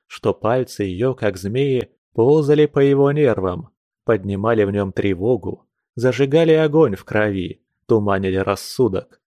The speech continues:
Он пьянел с каждым движением пальцев. «Люби меня, Марфенька, друг мой, сестра», — бредил он, сжимая крепко ее талию. «Ох, больно, братец,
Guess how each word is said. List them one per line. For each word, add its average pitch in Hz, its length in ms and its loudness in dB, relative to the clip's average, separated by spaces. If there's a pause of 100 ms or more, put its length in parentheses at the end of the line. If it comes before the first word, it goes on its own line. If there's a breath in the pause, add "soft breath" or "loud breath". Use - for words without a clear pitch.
(400)
Он 113 240 -2
пьянел 107 580 -2
с - 120 -14
каждым 117 440 -2
движением 123 640 0
пальцев. 110 640 -4 (1200)
«Люби 110 460 0
меня, 101 320 -4
Марфенька, 101 800 -6 (500)
друг 120 460 0
мой, 95 400 -8
сестра», — 107 760 -4 (680)
бредил 101 540 0
он, 104 280 -2 (280)
сжимая 127 480 0
крепко - 440 -2
ее 123 220 2
талию. 95 540 -2 (880)
«Ох, 175 420 0
больно, 180 420 4
братец, 165 540 -2